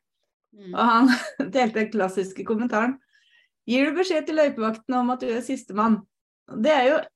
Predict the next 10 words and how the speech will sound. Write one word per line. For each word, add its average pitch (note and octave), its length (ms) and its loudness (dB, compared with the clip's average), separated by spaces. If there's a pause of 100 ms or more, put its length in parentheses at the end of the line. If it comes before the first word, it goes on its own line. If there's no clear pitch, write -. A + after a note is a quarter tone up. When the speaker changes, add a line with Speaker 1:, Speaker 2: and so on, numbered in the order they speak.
(260)
Speaker 2:
helt G#3 580 -2
uskyldig, F#3 680 0
og A3 100 -4
sikkert G#3+ 320 -6
bare F#3 280 -2
en F#3+ 160 -6 (420)
praktisk A3 680 -8
kommentar, B3 600 0
eller G#3+ 320 -2
praktisk, - 840 -6